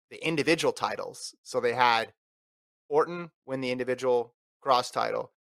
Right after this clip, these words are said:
You had Courtney Wayment going back to indoors last year, winning the indoor three K title. And then outdoors last year, Anna Camp won the fifteen hundred. So every single championship, B Y U walks away with multiple titles, it feels like, and, and,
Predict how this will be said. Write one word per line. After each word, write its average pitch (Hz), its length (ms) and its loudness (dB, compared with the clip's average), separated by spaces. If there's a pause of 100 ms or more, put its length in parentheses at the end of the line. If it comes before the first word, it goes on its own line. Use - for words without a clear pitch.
You 131 60 -14
had 120 60 -14
Courtney 143 320 0
Wayment 139 520 0
going 127 280 -2
back 117 240 0
to - 120 -20
indoors 127 360 -2
last 117 280 -6
year, 117 140 -4
winning 117 220 -8
the 113 140 -12
indoor 120 360 -4
three 127 260 -10
K 110 180 -8
title. 107 380 -6 (340)
And 127 120 -8
then 120 140 -6
outdoors 127 720 -4 (580)
last 123 320 -4
year, 110 240 -6 (100)
Anna 127 200 -4
Camp 127 360 -2 (600)
won 117 460 0 (120)
the 127 60 -20
fifteen 120 320 -6
hundred. 117 400 -4 (140)
So 120 400 4 (600)
every 170 300 6
single 156 320 -2
championship, 165 760 -2
B 127 140 -8
Y 123 160 4
U 123 220 -4
walks 113 340 2
away 113 240 -2
with 107 160 -8 (340)
multiple 127 440 2
titles, 110 380 -4
it 110 140 -14
feels 107 240 -6
like, 101 220 -6
and, 107 100 -10
and, 104 140 -14